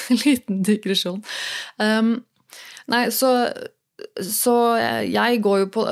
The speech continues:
tilbake til den lista med avtalespesialister, da går jeg på, på lista hvor det står om psykologer. Men igjen, ehm, jævla lang liste.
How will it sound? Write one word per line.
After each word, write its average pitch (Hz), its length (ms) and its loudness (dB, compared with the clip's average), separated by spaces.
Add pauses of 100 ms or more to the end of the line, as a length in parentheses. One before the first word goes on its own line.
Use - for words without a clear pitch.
(260)
tilbake 208 260 0
til 208 120 0
den 196 120 2
lista 202 320 0
med - 160 0
avtalespesialister, 170 840 -6
da 185 140 -2
går 175 220 0
jeg 170 220 -4
på, 170 120 -2 (200)
på 202 120 -2
lista 185 260 -4
hvor 170 120 -6
det 180 80 -8
står 165 220 -6
om 165 120 -10
psykologer. 180 580 -4 (600)
Men 185 120 0
igjen, 190 280 -2 (200)
ehm, 175 380 -8 (960)
jævla 160 360 -10
lang 147 180 -8
liste. - 280 -6